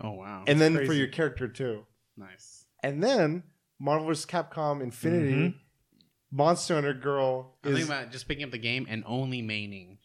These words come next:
Speaker 2: Yeah,
Speaker 1: That
Speaker 2: just, just to play.
Speaker 1: Yeah.
Speaker 2: <laughs> I just wanna buy the D L C. You don't own the game. I don't care.
Speaker 1: So, in case anyone here hasn't noticed, we really like Monster Hunter. That's actually how we all met,
Speaker 2: Yeah.
Speaker 3: Mm-hmm.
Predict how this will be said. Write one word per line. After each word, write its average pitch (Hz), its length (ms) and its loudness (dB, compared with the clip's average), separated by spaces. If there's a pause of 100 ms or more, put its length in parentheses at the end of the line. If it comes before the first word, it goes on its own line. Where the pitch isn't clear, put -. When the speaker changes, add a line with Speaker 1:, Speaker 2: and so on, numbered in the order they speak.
(140)
Speaker 2:
Yeah, 151 440 8
Speaker 1:
That 113 160 2
Speaker 2:
just, 220 300 -2
just 247 220 0
to 320 60 2
play. 254 260 8 (120)
Speaker 1:
Yeah. 120 300 2 (300)
Speaker 2:
<laughs> - 340 -6
I 180 100 4
just 202 200 0
wanna 214 180 6
buy 180 160 8
the 165 80 6
D 160 160 0
L 151 100 4
C. 131 380 -4
You 143 100 -6
don't 156 200 6
own 147 140 0
the 135 80 0
game. 113 220 0 (180)
I 151 120 2
don't 135 160 0
care. 101 240 -6 (500)
Speaker 1:
So, 156 220 2
in 151 160 -2
case 165 240 2
anyone 143 300 -2
here 123 200 -4
hasn't 113 320 -4
noticed, 110 640 -6 (360)
we 123 120 -2
really 113 320 -2
like 98 300 -12
Monster 98 300 -12
Hunter. 92 180 -16
That's 120 200 -4
actually 127 360 -4
how 110 260 -4
we 113 160 -6
all 117 140 -8
met, 170 240 -8 (100)
Speaker 2:
Yeah. 110 180 -8
Speaker 3:
Mm-hmm. 120 240 -8